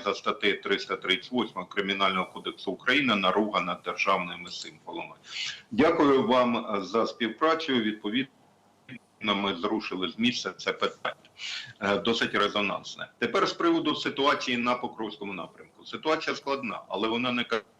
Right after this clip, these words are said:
катастрофічна, як про це розповідає Бутусов.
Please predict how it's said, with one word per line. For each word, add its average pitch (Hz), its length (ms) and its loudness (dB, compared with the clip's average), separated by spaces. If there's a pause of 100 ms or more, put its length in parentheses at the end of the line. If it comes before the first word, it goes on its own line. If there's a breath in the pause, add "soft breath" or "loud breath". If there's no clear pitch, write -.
(440)
катастрофічна, 110 680 -2
як - 180 -2
про 101 100 -4
це - 180 -4
розповідає 92 640 -4
Бутусов. 80 400 -18